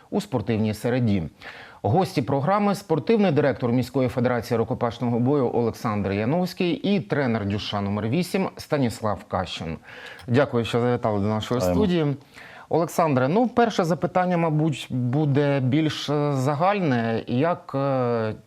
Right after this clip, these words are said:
Speaker 1: через воєнний стан, непростий рік, е, вдалося, в принципі, зберегти спортивну інфраструктуру, е, міської федерації рукопашного бою,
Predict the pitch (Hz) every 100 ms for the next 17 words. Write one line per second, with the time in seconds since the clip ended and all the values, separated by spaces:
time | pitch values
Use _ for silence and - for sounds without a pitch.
0 | - - 139 147 123 135 135 127 120 120
1 | 113 - - - 156 180 185 160 - 117
2 | 120 120 110 - 120 110 107 - 117 139
3 | 165 - - - - - - - 120 120
4 | 113 131 156 143 135 131 123 110 107 -
5 | - 135 131 - 131 117 - 73 113 123
6 | 156 107 120 95 - 95 110 101 104 101
7 | 113 110 143 127 - 208 190 180 - _
8 | _ - - - 127 131 131 123 113 107
9 | - _ _ _ - - 53 64 117 139
10 | - 147 135 - 127 127 117 131 123 117
11 | - 120 - 120 113 113 117 113